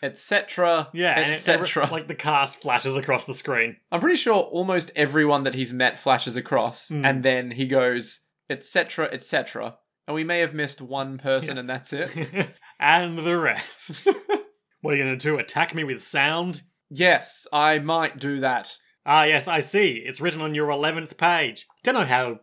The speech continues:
Speaker 2: page numbers work when you're reading all over someone's body. <laughs>
Speaker 1: Uh, it's pretty self-explanatory.
Speaker 2: Okay. It's self-evident. Just look at the screen, Liam.
Speaker 1: Yeah, just read the body.
Speaker 2: It's written
Speaker 1: Fucking
Speaker 2: here that you are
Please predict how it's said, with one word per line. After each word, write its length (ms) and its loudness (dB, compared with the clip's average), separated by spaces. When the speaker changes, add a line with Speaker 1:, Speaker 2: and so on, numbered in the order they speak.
Speaker 2:
page 220 2
numbers 300 -4
work 400 0
when 160 -8
you're 100 -6
reading 220 2
all 100 -2
over 140 0
someone's 280 -6
body. 400 -6
<laughs> 120 -20
Speaker 1:
Uh, 540 2
it's 120 -14
pretty 360 -8
self-explanatory. 760 -10
Speaker 2:
Okay. 300 4
It's 560 -10
self-evident. 580 2
Just 140 -6
look 80 0
at 80 -2
the 80 -2
screen, 320 2
Liam. 320 -2
Speaker 1:
Yeah, 220 -2
just 220 -12
read 300 -2
the 40 -10
body. 320 0
Speaker 2:
It's 160 6
written 300 2
Speaker 1:
Fucking 160 2
Speaker 2:
here 260 0
that 220 -12
you 400 -2
are 80 -12